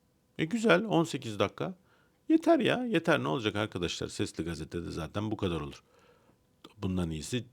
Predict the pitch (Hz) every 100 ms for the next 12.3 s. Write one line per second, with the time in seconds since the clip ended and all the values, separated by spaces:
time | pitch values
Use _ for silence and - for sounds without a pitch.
0 | _ - 104 92 - 80 73 67 67 -
1 | 98 78 - - - 85 78 - - -
2 | - - - - 104 - 85 120 160 -
3 | _ _ - - - - - - - _
4 | _ - 170 143 127 123 120 - 285 294
5 | 208 156 214 - 190 160 156 151 135 160
6 | - 110 90 95 98 - 175 - - 117
7 | 127 135 123 143 139 113 120 156 - 120
8 | 147 123 92 92 - 92 156 123 123 117
9 | 117 110 101 - 98 - - 90 87 -
10 | 92 87 85 82 80 90 - 85 90 -
11 | 82 76 78 90 87 87 87 87 104 85
12 | 78 123 190